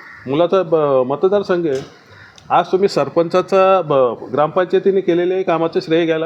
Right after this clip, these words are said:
खासदार येतात ना आमचे, मग जा ना बाबांना सांगा ना सकाळच्या नाश्त्याच्या टेबलवर की यांना द्या निधी,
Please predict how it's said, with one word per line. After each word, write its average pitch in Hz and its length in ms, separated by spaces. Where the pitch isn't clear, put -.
खासदार 143 280
येतात 147 280
ना 147 80
आमचे, 120 360
मग 143 80
जा 208 180
ना 254 120
बाबांना 196 360
सांगा 190 280
ना 254 100
सकाळच्या 196 380
नाश्त्याच्या 190 420
टेबलवर 185 360
की 196 160
यांना 175 180
द्या 165 200
निधी, 180 420